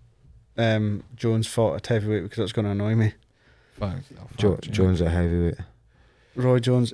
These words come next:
Speaker 1: he fought, and David Hay, David Hay fought him in his fir-, once he beat Valuev, it was David Hay's first title defense, uh, for his heavyweight
Speaker 2: John
Speaker 1: ti-,
Speaker 2: Ruiz?
Speaker 1: John Ruiz, that's it, yeah.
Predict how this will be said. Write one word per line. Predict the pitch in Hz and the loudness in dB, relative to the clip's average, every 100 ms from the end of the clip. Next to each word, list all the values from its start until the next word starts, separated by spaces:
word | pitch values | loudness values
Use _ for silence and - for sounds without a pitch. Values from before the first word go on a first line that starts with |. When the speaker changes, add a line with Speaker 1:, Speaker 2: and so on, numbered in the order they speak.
| - | -2
Speaker 1:
he | 127 | -4
fought, | - 147 143 - - - 139 | -2 4 6 4 -2 -20 0
and | 147 143 | 4 8
David | 151 170 147 | 10 8 10
Hay, | 147 156 | 8 8
David | 123 156 151 | 6 6 8
Hay | 147 147 | 8 6
fought | 135 151 143 131 | 6 6 8 8
him | 123 | 4
in | 113 127 | 4 4
his | 120 110 - - | 4 2 -2 -8
fir-, | - 143 | -4 -2
once | 123 143 147 147 | 4 6 6 4
he | |
beat | 131 135 135 - _ _ _ - | 4 6 4 0 _ _ _ 0
Valuev, | 135 127 123 123 117 107 - _ _ _ _ _ _ _ | 4 6 6 6 6 2 -8 _ _ _ _ _ _ _
it | - 123 | 0 4
was | 120 113 - - | 4 2 0 2
David | 135 123 | 4 6
Hay's | 123 117 | 4 2
first | - 139 127 - - | 2 6 6 4 4
title | 135 123 | 6 6
defense, | 120 - 127 104 - - - _ _ _ _ _ _ _ _ _ _ _ _ | 2 4 4 2 -2 -6 -12 _ _ _ _ _ _ _ _ _ _ _ _
uh, | 117 110 107 | -2 0 0
for | - 120 | 2 4
his | 120 113 - | 4 2 0
heavyweight | 127 120 | 2 6
Speaker 2:
John | 117 120 | 8 10
Speaker 1:
ti-, | |
Speaker 2:
Ruiz? | 120 127 135 123 - | 10 10 8 6 2
Speaker 1:
John | 123 113 | 2 2
Ruiz, | 104 107 107 | 2 0 0
that's | 117 82 107 | -4 -6 -6
it, | 90 | -6
yeah. | 110 107 | -4 -6